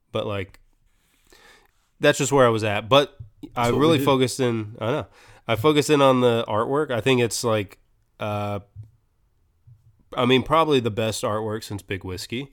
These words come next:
Speaker 1: I w-, really like the Big Whiskey artwork. I like this a lot.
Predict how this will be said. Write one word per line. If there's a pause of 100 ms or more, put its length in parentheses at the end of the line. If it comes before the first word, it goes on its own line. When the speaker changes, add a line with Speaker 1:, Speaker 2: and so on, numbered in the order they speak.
(320)
Speaker 1:
I
w-,
really
like
the
Big
Whiskey
artwork.
I
like
this
a
lot.